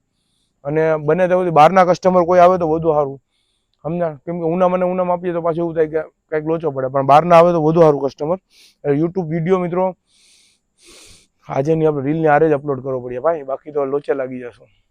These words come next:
રીલની હારે જ અપલોડ કરશું. હલો મિત્રો, હે? પેલા YouTube નાખી દઈશું, એટલે આજે થોડો નખાય, સોમવારે જ નાખે ને.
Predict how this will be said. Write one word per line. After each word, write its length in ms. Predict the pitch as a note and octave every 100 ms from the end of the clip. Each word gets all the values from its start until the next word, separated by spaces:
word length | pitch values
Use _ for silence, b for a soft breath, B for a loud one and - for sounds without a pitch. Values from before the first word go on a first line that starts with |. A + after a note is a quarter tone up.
| -
રીલની 320 | C3+ D3+ D#3+
હારે 260 | C#3+ D3+ D3+
જ 60 |
અપલોડ 260 | C3+ C#3 A#2+
કરશું. 340 | B2+ A#2 A#2+ - _ _ b b b b _ _ -
હલો 160 | D3 C#3+
મિત્રો, 280 | C#3 C#3 D3 C#3 _ _ _ _ -
હે? 120 | D3+ A3 - _ _ _ D3 _ _ _ _ _ _ _ C3 _ _ _ _ _ _ _ -
પેલા 120 | D#3+
YouTube 320 | D#3+ F3 D#3
નાખી 160 | C#3 B2
દઈશું, 280 | A#2+ A2+
એટલે 400 | A2 _ _ B2+
આજે 220 | C3+ D#3 F#3
થોડો 200 | A3 A3
નખાય, 220 | C#3+ C3
સોમવારે 400 | - E3+ F3 F3+
જ 40 |
નાખે 180 | E3 F#3+
ને. 100 | G#3